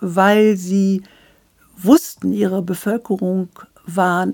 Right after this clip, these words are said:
erschöpft, kriegsmüde, äh, und deswegen Stalin Zugeständnisse machen, die ja bezahlt worden sind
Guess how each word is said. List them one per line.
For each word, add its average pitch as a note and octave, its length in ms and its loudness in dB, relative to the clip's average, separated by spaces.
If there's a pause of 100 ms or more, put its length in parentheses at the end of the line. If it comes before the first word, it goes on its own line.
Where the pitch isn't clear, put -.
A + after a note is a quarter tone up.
erschöpft, - 720 -10
kriegsmüde, F#3+ 1040 -2 (760)
äh, F#3+ 240 0
und G3 220 2
deswegen G3+ 880 -2
Stalin A3 520 0
Zugeständnisse G3 840 -4
machen, F#3 440 -4
die G3+ 160 0
ja G3 260 2 (260)
bezahlt D4 760 -2
worden F3 320 -4
sind G3 460 -4